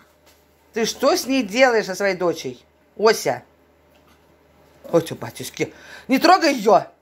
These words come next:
Ты такой большой, и она такая маленькая. Трогает он её. Козлёнок маленький тоже. Длинноногий, вон. Вон, муж законно спит ещё. Время у нас, видите,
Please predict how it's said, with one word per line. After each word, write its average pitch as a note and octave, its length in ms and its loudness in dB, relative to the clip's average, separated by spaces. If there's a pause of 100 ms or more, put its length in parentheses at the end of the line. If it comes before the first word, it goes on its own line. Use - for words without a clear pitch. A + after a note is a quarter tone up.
(460)
Ты A3+ 80 -10
такой B3 200 -4
большой, B3+ 420 0
и B3 40 6
она A#3 140 6
такая A#3+ 260 0
маленькая. F3 760 0 (340)
Трогает G#3 460 0
он F#3 120 0
её. D3+ 460 -2
Козлёнок E3 540 -2
маленький C#3 440 -2
тоже. B2+ 340 -10 (580)
Длинноногий, D#3 540 -2
вон. C#3 260 -2 (1800)
Вон, B2+ 220 -8 (300)
муж F3 220 -8
законно F#3+ 360 -8
спит E3+ 340 -14
ещё. D3+ 280 -14 (1200)
Время D3 320 -4
у C3+ 40 -8
нас, C3 200 -10
видите, E3+ 420 -12